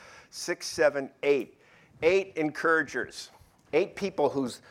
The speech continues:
primary gift was identified as the gift of encouragement, this gift of supporting, confidence, and hope. Now, the thing is, as Ken talked about in his message last week,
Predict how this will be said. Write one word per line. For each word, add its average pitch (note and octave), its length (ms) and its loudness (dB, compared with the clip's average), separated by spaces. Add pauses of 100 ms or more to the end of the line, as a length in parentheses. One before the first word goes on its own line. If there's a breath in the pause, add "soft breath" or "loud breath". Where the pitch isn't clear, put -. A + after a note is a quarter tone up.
(120 soft breath)
primary A3 600 6
gift D#3 360 6
was C#3 200 2
identified B2+ 840 4
as C3 320 4
the B2+ 80 -4
gift C3+ 360 2
of C3 120 2
encouragement, C3+ 680 0 (580 soft breath)
this C#3 180 6
gift E3 520 4
of C3 260 10
supporting, D#3 640 6
confidence, D3 580 2
and A2 100 -6
hope. C3+ 340 4 (1040 soft breath)
Now, F#3 160 12
the E3+ 100 6
thing A#3+ 280 10
is, G#3 200 10
as C3+ 100 2
Ken G#3 220 4
talked F#3+ 240 10
about E3+ 160 8
in E3 100 6
his D3 120 2
message E3 400 4
last C#3 400 6
week, F#3 400 2